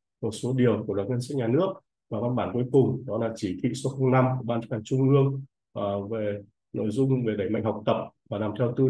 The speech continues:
tưởng, đạo đức, phong cách Hồ Chí Minh. Thì, ờ, chúng ta thấy, ờ, rất là rõ những nội dung trong chín văn bản, ờ, để đưa ra trong, ờ, bộ đề số mười hai này. Chúng ta vào lớp cùng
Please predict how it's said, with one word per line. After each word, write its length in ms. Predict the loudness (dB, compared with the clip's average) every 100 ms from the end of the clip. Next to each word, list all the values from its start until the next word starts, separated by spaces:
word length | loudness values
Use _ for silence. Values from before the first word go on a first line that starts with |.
| 4
tưởng, 220 | 4 4
đạo 180 | 0 2
đức, 160 | 0 -2 -2
phong 160 | 0
cách 100 | 0 0
Hồ 100 | -2
Chí 200 | 2 6
Minh. 320 | 6 4 -2 -2
Thì, 80 | -2 -2
ờ, 100 | -2
chúng 160 | -2 0
ta 280 | 0 -2 -4
thấy, 220 | -2 0 -2 -8 _ _
ờ, 220 | -4 -2
rất 160 | -2 0
là 100 | 0
rõ 420 | 2 2 2 -2 -6
những 240 | -4 -2
nội 160 | 0 0
dung 240 | 0 0
trong 160 | 2 -2 0
chín 160 | 0 2
văn 160 | 4
bản, 220 | 2 0 -6 _
ờ, 300 | -6 -4 -6 -8
để 80 | -4
đưa 300 | 0 2 4
ra 260 | 2 0 -6 _ _ -12
trong, 260 | -4 0
ờ, 80 | 0
bộ 220 | 0 -2
đề 240 | -2 -4 -4
số 180 | -4
mười 140 | -4 0
hai 140 | 2
này. 220 | 2 0 -4 _ _
Chúng 80 | -8
ta 220 | -4 -4 -4
vào 120 | 0
lớp 200 | 0 0
cùng 100 | -4